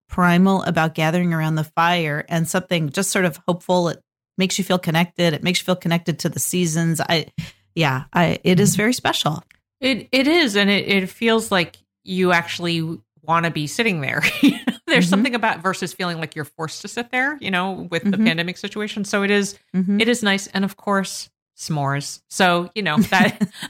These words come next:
Speaker 2: <laughs> among my, uh, food storage is an,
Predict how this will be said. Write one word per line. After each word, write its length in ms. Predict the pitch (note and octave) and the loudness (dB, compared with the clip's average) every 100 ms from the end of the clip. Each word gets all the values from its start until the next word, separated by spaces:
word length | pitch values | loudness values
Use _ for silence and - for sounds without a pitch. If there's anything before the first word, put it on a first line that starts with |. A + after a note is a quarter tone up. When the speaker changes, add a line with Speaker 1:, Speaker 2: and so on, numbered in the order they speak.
| - - | -16 -12
Speaker 2:
<laughs> 520 | - F#3 - - - G#3+ | -4 -4 -4 -8 -6 -2
among 440 | G#3+ G#3 G#3 G#3 | 0 2 0 -2
my, 460 | F#3+ F3 E3 E3 D#3 | 0 2 2 0 0
uh, 280 | D#3 D3 C#3+ | 0 0 -2
food 300 | - F3 D#3+ | -2 -4 -4
storage 640 | - F#3+ D#3+ D3 D3+ - | -8 -4 -4 -4 -6 -8
is 360 | D#3 D3+ C#3+ - | -6 -4 -6 -8
an, 180 | E3 | -10